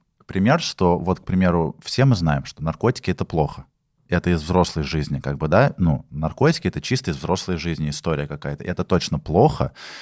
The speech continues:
И как бы мы же с детства детям об этом, ну, в школе сразу, там, "Наркотики плохо, курить плохо — это плохо". Об этом говорят.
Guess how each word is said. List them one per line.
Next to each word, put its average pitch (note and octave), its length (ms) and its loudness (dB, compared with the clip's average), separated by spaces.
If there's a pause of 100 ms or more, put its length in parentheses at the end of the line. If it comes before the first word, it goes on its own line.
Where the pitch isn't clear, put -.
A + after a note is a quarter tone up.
(200)
И F2+ 480 2
как E2+ 200 0
бы E2+ 240 2 (260)
мы F2+ 160 2
же G2 180 0 (280)
с C#2+ 160 -8
детства A2+ 400 0
детям F#2 340 2
об D#2+ 140 2
этом, F#2 320 2
ну, G2 200 2
в - 80 -12
школе G#2+ 320 4
сразу, E2+ 380 2 (120)
там, C2 220 -8
"Наркотики - 480 -4
плохо, E2+ 460 -2
курить - 380 -6
плохо — G2 340 0
это E2+ 220 -2
плохо". - 500 -4
Об D#2 160 -6
этом G2+ 260 -2
говорят. F#2+ 480 0